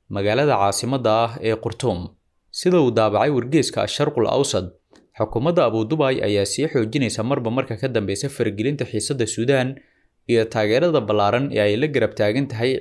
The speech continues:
ciidanka R S F. Waxaana markan la soo diiwaangeliyey weerar ballaaran oo gilgilay caasimadda Khartoum oo ay militariga Suudaan mas-uuliyaddiisa dusha ka saareen Imaaraadka Carabta. Waxaa lagu waramayaa in subaxnimadii Talaadada ee la soo dhaafay caasimadda Khartoum ay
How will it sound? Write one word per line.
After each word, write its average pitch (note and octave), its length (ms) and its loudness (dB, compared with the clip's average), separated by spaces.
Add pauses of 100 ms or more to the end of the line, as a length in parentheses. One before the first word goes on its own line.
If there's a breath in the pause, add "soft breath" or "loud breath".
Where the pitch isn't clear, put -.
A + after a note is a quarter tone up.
ciidanka B2 320 0 (160)
R G2+ 160 -2
S - 80 -4
F. - 160 -2 (540)
Waxaana A2+ 260 -2
markan D3 340 -2
la G#2 80 2
soo D3 220 -2
diiwaangeliyey G#2+ 720 0
weerar B2 400 2
ballaaran G#2 480 2
oo G#2+ 160 -2
gilgilay G#2 480 -2
caasimadda A#2+ 560 -2
Khartoum C3 360 0 (520 soft breath)
oo A#2 80 2
ay A2+ 100 4
militariga A2 540 0
Suudaan B2+ 400 0
mas-uuliyaddiisa A2+ 720 -4
dusha C#3 240 -4
ka C#3+ 120 -6
saareen G#2+ 600 -2 (360)
Imaaraadka A#2 520 0
Carabta. G#2+ 400 0 (600)
Waxaa A2 180 0
lagu A#2+ 300 0
waramayaa C3+ 500 2
in D3+ 160 -6
subaxnimadii B2+ 640 -2
Talaadada A#2+ 480 2
ee G#2+ 120 2
la G#2 140 0
soo - 220 -4
dhaafay A2+ 320 0
caasimadda B2 500 -2
Khartoum C3 520 -2
ay G#2+ 180 0